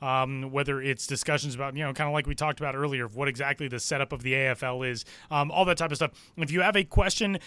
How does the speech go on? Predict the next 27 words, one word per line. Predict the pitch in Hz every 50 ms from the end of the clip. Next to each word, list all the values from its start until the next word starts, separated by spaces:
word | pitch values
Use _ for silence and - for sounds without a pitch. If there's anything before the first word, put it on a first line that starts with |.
| - - -
you | 175
have | 165
a | 135 -
prospect | - - 208 233 220 - 240 220 -
you | 233 214
wanna | 220 220 208
know | 208 208
more | 196 202 208 208
about, | 185 202 208 214 170
you | 175
have | 170 165
something | - - 226 226 220 202 170
in | - 185 180 196 214
the | 208
minor | 196 196 185 196 196 202
leagues | 185 202 208 190 175
that | 175 202 175
you | 196 190
wanna | 175 190 190 190
know | 190 190 185
more | 185 196 190 185
about, | 165 175 180 180 175 - - - -
the | 156 165
way | 151 165 175 170
affiliations | 151 - - 180 180 180 170 160 170 170 - 180 175 151 127
work, | 131 151 165 165 156 - - - - - - -
promotions, | - 143 151 151 151 170 180 175 165 - 190 175 170 165 165 147 -